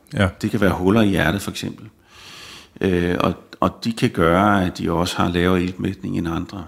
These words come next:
Speaker 2: Og de har også en tolerance over for det, især hvis de ikke får det behandlet i tide. Men så sker der nogle andre kroniske problemer. Men de kan godt rende rundt med det. Så er der så igen, for nu at nå ud til det, som du siger der, der kommer en ny tangent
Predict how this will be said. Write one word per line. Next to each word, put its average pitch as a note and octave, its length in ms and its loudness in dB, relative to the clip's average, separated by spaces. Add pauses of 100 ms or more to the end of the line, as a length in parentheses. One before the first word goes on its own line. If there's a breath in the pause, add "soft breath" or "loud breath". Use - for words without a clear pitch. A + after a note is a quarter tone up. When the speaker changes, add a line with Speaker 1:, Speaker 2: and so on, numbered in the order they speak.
Speaker 2:
Og - 120 -12
de C3 100 2
har G#2+ 100 4
også F#2+ 220 2
en G#2 60 -10
tolerance F2+ 520 -4
over E2+ 160 -2
for - 200 -4
det, F2 80 -6
især - 260 -2
hvis A2 120 -8
de G2 120 -8
ikke F#2+ 160 -8
får - 100 -8
det - 100 -8
behandlet - 440 -8 (140)
i A2 60 -18
tide. F#2+ 460 -6 (680 loud breath)
Men A2 140 -12
så - 160 -6
sker - 220 -4
der F#2 60 -4
nogle F2 160 -6
andre F2+ 200 -6
kroniske - 420 -12
problemer. - 400 -16
Men - 100 -12
de D3 60 -6
kan D3 60 -10
godt - 260 -8
rende - 180 -4
rundt - 200 -8
med - 80 -12
det. - 100 -14 (300)
Så - 120 4
er C#3+ 40 4
der D3 80 8
så C#3+ 120 4
igen, A2+ 360 6 (440 loud breath)
for A2 120 2
nu F#2+ 180 6
at F2+ 60 4
nå F2+ 80 2
ud G#2+ 160 -2
til - 180 -6
det, F#2 160 -4
som G2 100 -8
du - 80 -14
siger G2+ 240 -4
der, A2 160 -2
der C#3 80 -6 (200)
kommer G#2 220 -4
en F2+ 100 -4
ny - 160 -4
tangent A2 460 -2